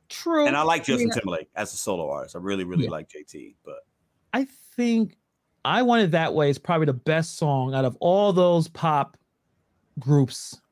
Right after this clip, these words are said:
Speaker 2: Mm.
Speaker 1: There's no better song than that song, in my opinion. Like, I,
Speaker 2: Yeah.
Speaker 1: I could, I could listen to that song right now.
Speaker 2: Yeah.
Speaker 1: Um, N sync, yeah, I think they had, like, a cooler kind of effect. I,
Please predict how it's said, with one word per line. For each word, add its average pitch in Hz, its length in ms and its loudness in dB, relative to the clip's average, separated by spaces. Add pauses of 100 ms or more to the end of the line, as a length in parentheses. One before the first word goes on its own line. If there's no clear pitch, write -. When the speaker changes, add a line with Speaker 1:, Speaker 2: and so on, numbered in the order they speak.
(200)
Speaker 2:
Mm. 95 200 -6
Speaker 1:
There's 175 160 4
no 190 160 4
better 160 200 4
song 135 300 -2
than 123 120 -2
that 113 180 -6
song, 110 220 -8
in 131 80 -4
my 139 140 2
opinion. - 380 -8 (100)
Like, 135 140 -2
I, 147 100 2
Speaker 2:
Yeah. - 120 -2
Speaker 1:
I 165 40 0
could, 156 280 -2
I 165 60 -2
could 156 160 2
listen 135 240 0
to 113 60 -2
that 110 60 -6
song 110 220 -6
right 104 180 -10
now. - 240 -12 (380)
Speaker 2:
Yeah. 90 100 -10 (180)
Speaker 1:
Um, 123 140 0
N 190 100 6
sync, 180 460 0
yeah, 135 240 2
I 135 40 2
think 175 160 0
they 160 100 2
had, 170 160 2
like, 156 160 2
a 127 60 -4
cooler 226 440 2
kind 226 260 -4
of 220 60 0
effect. 220 280 -2
I, 180 80 -2